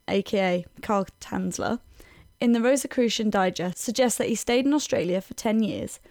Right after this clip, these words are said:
despite his plans originally to only stop there briefly, and that when the war broke out, the British military authorities placed him in a camp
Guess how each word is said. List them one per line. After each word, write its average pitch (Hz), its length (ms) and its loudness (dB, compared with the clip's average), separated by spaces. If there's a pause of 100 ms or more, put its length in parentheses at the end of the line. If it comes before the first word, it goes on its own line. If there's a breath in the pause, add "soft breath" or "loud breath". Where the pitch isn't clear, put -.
(280 soft breath)
despite 269 400 2
his 339 120 0
plans 190 440 0
originally 208 460 0
to - 200 -8
only 240 200 4
stop - 300 -2
there 214 120 2
briefly, 175 540 -6 (680 soft breath)
and 240 120 4
that 226 140 4
when 285 160 4
the 320 80 4
war 240 240 4
broke - 340 -4
out, 95 280 -2 (440 soft breath)
the 214 80 -6
British 285 380 0
military 202 480 2
authorities 185 720 -2 (140)
placed 226 280 0
him 214 120 0
in 202 80 0
a 202 40 -4
camp 190 300 -4